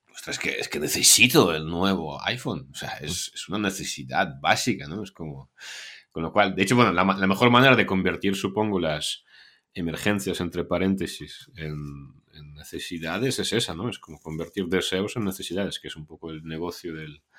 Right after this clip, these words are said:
Speaker 2: Ujú.
Speaker 1: de la segunda mitad del siglo veinte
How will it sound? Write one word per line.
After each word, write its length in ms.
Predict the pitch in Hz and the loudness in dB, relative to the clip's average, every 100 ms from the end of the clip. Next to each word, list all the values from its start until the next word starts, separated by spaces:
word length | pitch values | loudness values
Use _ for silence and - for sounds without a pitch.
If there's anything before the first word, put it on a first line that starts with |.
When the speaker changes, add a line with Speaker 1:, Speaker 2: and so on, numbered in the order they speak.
| - | -12
Speaker 2:
Ujú. 520 | - - 90 92 101 - | -10 -10 -10 -12 -12 -10
Speaker 1:
de 400 | 87 85 78 82 117 117 _ | -4 -4 -4 -10 -16 -16 _
la 180 | 101 - | 0 0
segunda 360 | 104 98 95 | 0 2 4
mitad 440 | 98 98 95 95 95 | 4 2 2 0 2
del 460 | 95 92 92 95 | 0 -2 -4 -8
siglo 380 | - 104 101 95 | -10 -6 -2 0
veinte 540 | 101 104 107 143 127 | 0 -2 -4 -4 -6